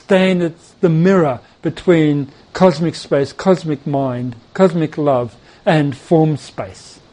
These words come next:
They are the true ones that sit at that nexus between shunyata and samsara.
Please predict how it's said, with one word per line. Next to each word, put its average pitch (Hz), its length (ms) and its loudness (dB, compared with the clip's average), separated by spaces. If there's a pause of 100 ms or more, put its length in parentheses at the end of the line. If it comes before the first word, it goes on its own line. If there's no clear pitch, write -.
(280)
They 151 160 2
are - 20 2
the 139 100 0
true 151 420 0
ones 139 280 -2
that 139 180 -8
sit - 400 -12 (280)
at 135 240 -10
that 139 260 -4
nexus 135 480 -10
between 127 520 -8
shunyata 127 600 -8
and 117 140 -12
samsara. 117 640 -8